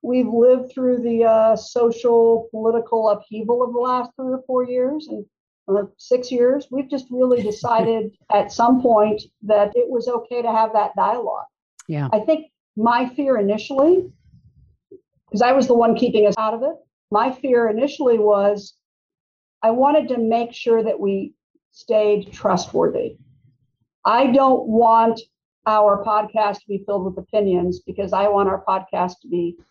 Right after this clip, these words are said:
Speaker 1: trustworthy, a place people can go and feel like they're included no matter who they are or where they are in life,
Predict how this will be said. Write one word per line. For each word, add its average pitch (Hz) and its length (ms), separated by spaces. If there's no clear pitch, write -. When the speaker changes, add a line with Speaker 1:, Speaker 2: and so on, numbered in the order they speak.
Speaker 1:
trustworthy, 196 680
a 196 60
place 226 360
people 214 400
can 190 260
go 190 560
and 196 280
feel 208 640
like 196 260
they're 208 300
included 202 720
no 202 160
matter 196 240
who 220 180
they 202 160
are 196 340
or 196 60
where 202 240
they 202 140
are 196 180
in 196 80
life, 190 300